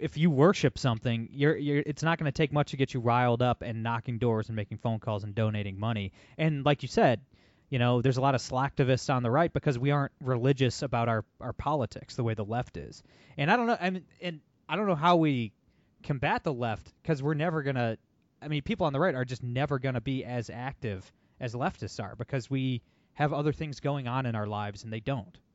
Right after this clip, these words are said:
I mean, they've really just made politics this all-encompassing cult. You know, it, it's, it's all they, they wake up thinking about how much they hate Donald Trump. <laughs> They eat breakfast thinking about how much they hate Donald Trump. They go to bed, you know, thinking about how much they hate Donald Trump. It's, it's all-encompassing to a lot of these people.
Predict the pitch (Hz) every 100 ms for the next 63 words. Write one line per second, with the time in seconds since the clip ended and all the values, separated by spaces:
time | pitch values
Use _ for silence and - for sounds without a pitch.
0 | _ _ _ 131 135 139 127 135 160 151
1 | 131 117 127 135 139 131 117 - _ _
2 | - 151 156 143 135 - - - 131 156
3 | 147 135 - - 151 143 - 135 120 107
4 | _ _ _ _ _ _ _ - - -
5 | 175 156 104 - 151 151 170 160 175 165
6 | 160 175 170 170 151 127 120 160 170 185
7 | 131 - - _ - 165 147 143 123 156
8 | 139 - 147 127 131 123 120 117 - 127
9 | 139 - - - - 196 156 147 151 -
10 | 170 - 165 151 156 160 160 151 156 151
11 | 156 156 170 160 147 156 147 175 156 127
12 | _ - - _ - 156 165 139 127 170
13 | 143 143 143 139 135 135 123 123 113 131
14 | 113 135 156 175 170 147 160 139 151 143
15 | 139 123 113 123 110 110 104 104 - 113
16 | 104 104